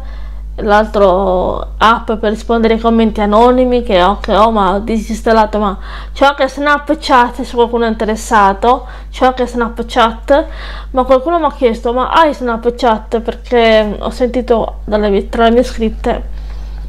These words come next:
non faccio nomi perché non lo so come si chiama, non mi ricordo manco, perdonami, ti mando un bacio a chi mi ha iscritto su, qua su YouTube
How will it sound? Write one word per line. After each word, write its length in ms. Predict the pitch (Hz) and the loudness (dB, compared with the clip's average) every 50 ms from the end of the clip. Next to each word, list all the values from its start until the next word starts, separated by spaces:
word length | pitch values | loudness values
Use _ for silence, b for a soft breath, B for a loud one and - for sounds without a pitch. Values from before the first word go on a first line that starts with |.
| B - - | B -8 -4
non 180 | 220 214 220 220 | -4 -2 -2 -2
faccio 280 | 220 208 - - 254 | -2 -4 0 0 2
nomi 300 | 240 226 202 214 220 196 | 2 4 4 2 2 0
perché 260 | 208 - - - 220 | -2 -4 -6 -6 -6
non 140 | 220 208 185 | -6 -4 -4
lo 80 | 185 214 | -4 -4
so 140 | - 214 185 | -4 -2 -2
come 240 | 175 202 208 208 | 0 0 0 0
si 140 | 220 - - | -2 -4 -4
chiama, 180 | - 208 190 196 | -4 -4 -2 -2
non 80 | 208 | -2
mi 60 | 214 214 | 0 -2
ricordo 440 | 202 - - 202 190 208 208 202 | -2 0 0 0 0 2 2 2
manco, 380 | 202 190 190 202 196 - 226 220 | 4 4 2 2 0 -2 -2 0
perdonami, 640 | 220 220 220 220 - 180 190 196 202 214 226 233 - B B B B - - - - - - - - - | 0 0 0 2 4 4 4 4 2 2 0 0 0 B B B B -6 -6 -8 -12 -14 -18 -18 -18 -14
ti 100 | - - 220 | -10 -6 -4
mando 240 | 220 226 220 220 226 | -4 -4 -2 -2 -2
un 100 | 226 214 | 0 2
bacio 540 | 208 202 190 190 - - 247 254 277 262 B B B B B B B B | 2 2 2 0 -2 -2 -2 -2 -2 -4 B B B B B B B B
a 100 | 226 220 | -10 -8
chi 160 | - - 233 | -2 0 0
mi 80 | 226 226 | 2 2
ha 40 | 226 | 0
iscritto 340 | 226 - - 240 233 233 | -2 -4 -4 -2 -2 -2
su, 560 | 220 - - 240 220 214 208 190 175 190 - - - | -4 -2 -2 -2 -2 0 2 2 2 0 0 -4 -4
qua 160 | - 214 214 | -2 -2 -2
su 160 | 208 - 226 | -2 -2 -2
YouTube 560 | 214 220 240 233 294 294 269 277 302 339 339 | -2 0 0 0 0 0 0 2 2 2 2